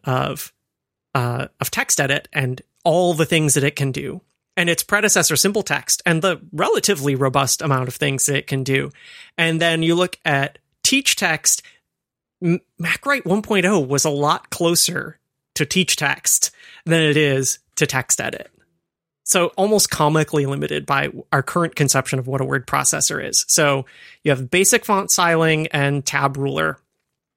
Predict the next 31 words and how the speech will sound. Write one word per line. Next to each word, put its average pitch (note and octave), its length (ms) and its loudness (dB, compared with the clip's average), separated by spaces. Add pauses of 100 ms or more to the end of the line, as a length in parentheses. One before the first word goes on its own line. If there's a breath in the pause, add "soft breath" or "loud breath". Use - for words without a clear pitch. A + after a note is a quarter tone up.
(240)
That's D#3+ 220 0
basically D#3+ 440 2
the C#3 100 0
whole C#3 220 -2
interface. C#3+ 680 -2 (520 soft breath)
Uh, D3 320 2 (120)
in G#3+ 280 2
the G#3 220 2
one F3 240 2
that D#3+ 100 2
we're E3 120 2
linking F3 500 0
to, G#3 400 2
the D#3+ 180 -2
only A3 260 2
three G3+ 200 2
fonts E3 340 2
that E3 120 -2
you D3 100 -2
can C#3 160 -2
choose D3 240 0
are C#3+ 100 0
Chicago, C#3 420 0
Geneva, C3+ 360 0
and C3 120 -2
Monaco. E3+ 580 0
I D3 80 2
think, E3+ 280 0
again, C#3+ 420 0
because C#3 280 -2
that's - 360 -2